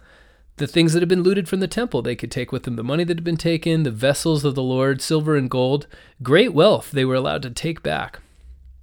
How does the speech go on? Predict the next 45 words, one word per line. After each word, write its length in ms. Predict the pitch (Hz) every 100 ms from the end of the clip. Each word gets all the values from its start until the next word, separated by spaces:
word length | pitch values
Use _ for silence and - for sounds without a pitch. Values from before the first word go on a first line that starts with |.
| - _ _ _ -
In 100 | 170
the 160 | 156
end, 220 | 175 220 160
it 80 |
was 120 | 127 139
only 200 | 190 165
about 240 | 131 -
fifty 280 | 156 151 143
thousand 440 | 147 143 135 120
Jews 260 | 139 190 131
that 140 | 127
ended 200 | 131 127
up 140 | 127 120
returning. 520 | 117 180 185 117 - _
Now 120 | 127
think 200 | - 196
about, 400 | 185 139 127 - _ _ - - -
uh, 540 | 135 123 117 113 113 123
what 220 | 135 151
had 100 | 123
happened 420 | 147 147 127 113
in 120 | 113
the 140 | 117 -
interim. 560 | 139 135 120 107 101 - _ - - - - - -
First 280 | 185 175 156
of 120 | 147
all, 360 | 131 127 - -
uh, 220 | 127 123
what 160 | 131 127
Jeremiah 440 | 131 160 151 175
said 280 | - 123 117
was, 520 | 117 113 120 - - _ _ _ -
"Pray 280 | 170 180
for, 600 | 180 - 165 156 147 131 -
when 160 | 139 135
you 80 | 131
go 160 | 160
into 160 | 185 160
Babylon, 440 | 147 170 147 117
pray 240 | - 175 180
for 180 | - 151
the 120 | 135
good 240 | 135 151
of 120 | 123
Babylon 720 | 123 135 143 120 113 113 131